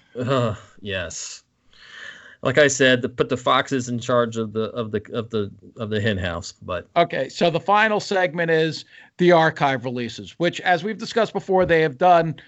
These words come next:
Speaker 2: a pretty outstanding job at. There's some stuff that's missing. We don't know if they have it. I, I, we've talked about the Vietnam veteran show before. You believe that that's not something that they likely have?
Speaker 1: I don't think it is.
Speaker 2: Because that's every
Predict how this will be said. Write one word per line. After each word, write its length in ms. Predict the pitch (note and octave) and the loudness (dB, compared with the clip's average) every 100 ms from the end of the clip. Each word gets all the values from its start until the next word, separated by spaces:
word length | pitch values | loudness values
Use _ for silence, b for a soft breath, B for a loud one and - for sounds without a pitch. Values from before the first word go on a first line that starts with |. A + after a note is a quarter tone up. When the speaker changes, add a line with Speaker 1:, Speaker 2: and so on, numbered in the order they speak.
| B B | B B
Speaker 2:
a 80 | D#3+ | -6
pretty 420 | - A#3 F#3+ F#3 | 4 6 6 4
outstanding 640 | F3 - - E3+ E3 D#3 | 2 0 -2 -2 -2 -6
job 400 | A#2+ D3+ D3 C#3+ | -2 0 2 0
at. 320 | C#3+ C3+ C#3 - b b b | 0 -2 -4 -6 b b b
There's 320 | C#3+ C#3+ C3+ | -2 -2 -4
some 240 | - F3+ F3+ | 2 4 4
stuff 280 | - F3+ - | 2 0 2
that's 200 | D#3+ D#3+ | -6 0
missing. 420 | E3 E3 E3 D#3 | 0 0 -4 -4
We 140 | D3 | -4
don't 220 | C3+ D#3 | -2 -4
know 160 | E3 D#3 | -2 -4
if 120 | D3 | -2
they 140 | D3+ C#3 | -2 0
have 340 | D3 D3 B2+ | 2 2 0
it. 220 | C#3+ C#3+ _ | -2 -4 _
I, 180 | C#3+ C#3 | -2 0
I, 160 | D3+ D3 | -2 -2
we've 180 | D3+ C#3+ | -2 -6
talked 280 | - G3 F#3 | 4 2 4
about 240 | G3 F3+ | 4 4
the 60 | F3 | 4
Vietnam 480 | D#3 F3 F3 D#3 C#3+ | 0 0 0 0 2
veteran 320 | D#3 D3+ D3 | 0 0 -2
show 280 | - E3 C#3+ | 0 0 0
before. 680 | C3 - E3 C#3+ C#3 C3 B B B | -2 -4 -2 2 0 0 B B B
You 180 | - F#3+ | 0 2
believe 340 | E3+ F3 F3 D#3 | 4 4 4 2
that 160 | D#3 | 2
that's 240 | E3 D#3 E3 | 4 2 2
not 180 | D3 | -2
something 300 | C#3+ D#3 D#3+ | 0 -4 -2
that 160 | C#3+ C3+ | -4 -2
they 140 | C#3 | -2
likely 400 | C3 C3 B2+ B2+ | 0 0 -2 -6
have? 300 | G#2+ A2+ D#2+ - b _ - | -4 -6 -6 -18 b _ -2
Speaker 1:
I 160 | B2+ | 2
don't 220 | A#2 G2 | 2 0
think 220 | F#2+ F2 D2+ | -4 -8 -10
it 60 | |
is. 280 | - D2+ - _ - | -14 -16 -20 _ -2
Speaker 2:
Because 180 | E3+ | 0
that's 280 | E3 G3 G3 | 4 2 2
every 360 | G3 F3 F3+ | 0 0 0